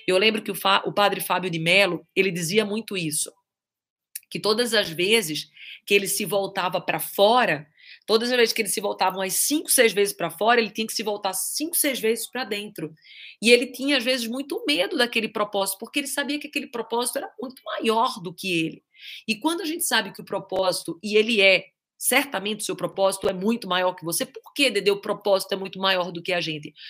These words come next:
Porque o propósito, ele não fica na gente. O propósito é o Dharma, é pra você servir, é pra você ir adiante, é pra você ir e contribuir para outras pessoas. Isso é o propósito.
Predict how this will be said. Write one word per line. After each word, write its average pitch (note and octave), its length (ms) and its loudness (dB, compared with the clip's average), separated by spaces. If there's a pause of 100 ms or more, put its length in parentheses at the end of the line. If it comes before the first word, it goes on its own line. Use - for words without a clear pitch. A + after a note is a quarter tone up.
(200)
Porque A3+ 260 4
o D4+ 80 2
propósito, A#3+ 580 0
ele A3+ 160 0
não B3+ 240 -2
fica D4+ 640 0
na D4+ 180 0
gente. G#3 540 -6 (400)
O G#3 80 0
propósito A#3+ 720 2
é A#3+ 60 2
o C4 100 0
Dharma, E3+ 800 2 (260)
é G3+ 80 6
pra A#3 220 6
você A#3 320 2
servir, G#3 1000 2 (200)
é G3+ 80 6
pra A#3 200 4
você A#3 440 4
ir B3+ 160 2
adiante, A3 880 2 (180)
é G#3 120 4
pra A#3+ 180 0
você A#3+ 560 0
ir D#4+ 420 0
e A#3+ 280 -6
contribuir C#4+ 1000 0 (140)
para B3 280 0
outras D#4 580 0
pessoas. G3+ 440 -2
Isso C#4 160 -2
é - 40 2
o - 60 -2
propósito. - 500 -8